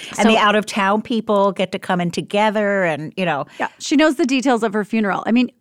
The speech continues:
Speaker 2: people,
Speaker 1: And
Speaker 2: who
Speaker 1: why
Speaker 2: does
Speaker 1: shouldn't we?
Speaker 2: Well, exactly, but this is not normal. Most
Speaker 1: Oh.
Speaker 2: people do not do this. They
Speaker 1: Oh.
Speaker 2: don't talk about death.
Speaker 1: Right.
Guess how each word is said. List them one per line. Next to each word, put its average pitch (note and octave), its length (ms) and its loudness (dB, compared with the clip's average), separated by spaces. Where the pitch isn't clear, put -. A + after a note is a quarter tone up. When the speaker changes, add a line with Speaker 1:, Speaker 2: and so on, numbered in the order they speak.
Speaker 2:
people, - 380 0
Speaker 1:
And F4+ 100 2
Speaker 2:
who F4+ 60 2
Speaker 1:
why G4+ 240 8
Speaker 2:
does - 80 2
Speaker 1:
shouldn't F#4+ 440 2
we? G3+ 280 2
Speaker 2:
Well, D5 100 6
exactly, - 640 -2
but C#5+ 200 4
this - 200 -2
is D5 220 2
not B4 240 0
normal. G#4+ 960 4
Most F#4+ 300 6
Speaker 1:
Oh. - 40 -4
Speaker 2:
people G#4+ 360 4
do F#4 260 4
not E4+ 300 0
do F4 240 4
this. - 400 -4
They C#4 140 2
Speaker 1:
Oh. C#4+ 40 6
Speaker 2:
don't D#4+ 260 6
talk - 320 0
about G#3+ 280 -2
death. A3 340 -4
Speaker 1:
Right. F#4+ 220 -4